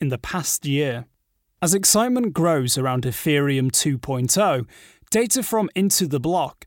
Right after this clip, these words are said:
shows that the number of addresses holding Ethereum for over a year has risen by sixty-seven percent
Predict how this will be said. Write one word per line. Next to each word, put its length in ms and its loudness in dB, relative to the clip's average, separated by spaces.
shows 260 0
that 180 -2
the 80 0
number 380 2
of 100 0
addresses 600 0
holding 380 0
Ethereum 680 -2
for 220 -8
over 380 0
a 40 0
year 500 -2
has 200 0
risen 580 -2
by 140 -2
sixty-seven 840 -2
percent 600 -2